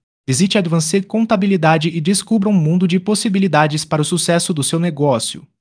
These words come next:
Perguntas frequentes: quais serviços a Advanced Contabilidade oferece para micro e pequenas empresas? A Advanced Contabilidade oferece serviços de contabilidade, assessoria fiscal,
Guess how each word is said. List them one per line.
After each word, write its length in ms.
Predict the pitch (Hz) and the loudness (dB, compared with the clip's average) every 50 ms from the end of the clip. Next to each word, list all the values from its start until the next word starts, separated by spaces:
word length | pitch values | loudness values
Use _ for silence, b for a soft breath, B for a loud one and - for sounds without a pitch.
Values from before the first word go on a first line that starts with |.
| _ _ _ _ | _ _ _ _
Perguntas 460 | - 185 160 139 165 202 220 226 208 | -2 -2 0 2 2 2 2 0 -4
frequentes: 580 | - - 208 208 202 - 147 143 147 170 165 - | -2 -4 -4 -4 -2 -2 -4 -2 -2 -2 -4 -4
quais 280 | - - 185 180 185 - | -2 0 0 0 2 0
serviços 500 | 196 196 175 151 170 180 - 202 185 185 | 0 0 0 0 -2 -2 -2 -2 0 0
a 60 | 185 | 0
Advanced 440 | 156 147 156 151 156 - 175 170 - | 0 0 -2 -2 0 -2 -4 -4 -2
Contabilidade 760 | - 226 220 220 214 180 160 175 180 151 156 156 160 156 175 | -2 -2 0 0 0 0 2 0 2 2 2 2 2 2 -2
oferece 360 | 170 - 185 180 170 - 190 | 0 0 0 0 0 0 -4
para 220 | - - 147 139 | -4 -2 -2 -2
micro 380 | 127 123 127 127 - 165 160 - | -2 -2 -6 -6 -4 -6 -6 -6
e 80 | - 135 | -6 -4
pequenas 460 | - 143 139 - 175 180 185 185 165 | -4 -4 -2 0 0 2 2 2 2
empresas? 680 | 175 165 156 151 139 156 180 208 202 151 - - - - _ _ _ _ _ _ _ | 0 -2 -2 -2 -2 -2 -2 -4 -4 -6 -6 -8 -12 -14 _ _ _ _ _ _ _
A 100 | 135 123 | 0 0
Advanced 420 | 120 120 143 165 156 - 175 160 | 2 4 2 2 2 0 -2 -4
Contabilidade 800 | - - 214 233 233 - 214 175 185 185 180 151 151 147 156 147 | -2 -4 -2 -2 0 0 0 0 0 0 0 2 2 2 2 0
oferece 380 | 170 165 - 208 180 175 - 185 | -2 -2 0 0 0 0 0 -4
serviços 500 | - - 202 196 147 143 156 - - 139 | -2 0 0 0 0 -2 -4 -2 -4 -4
de 140 | 127 143 143 | -2 -4 -4
contabilidade, 1000 | - - 196 220 233 226 240 208 185 196 202 190 147 139 135 135 131 135 151 - _ | -2 -2 -2 -2 0 0 0 0 0 0 0 0 0 2 0 0 0 -2 -6 -10 _
assessoria 540 | - 202 208 - 226 214 - 190 160 160 170 | -2 -2 -2 0 -2 -2 -2 0 0 0 -2
fiscal, 600 | 165 - 190 - - - 165 156 156 160 156 - | -2 -4 -6 -6 -2 0 0 0 0 0 -4 -10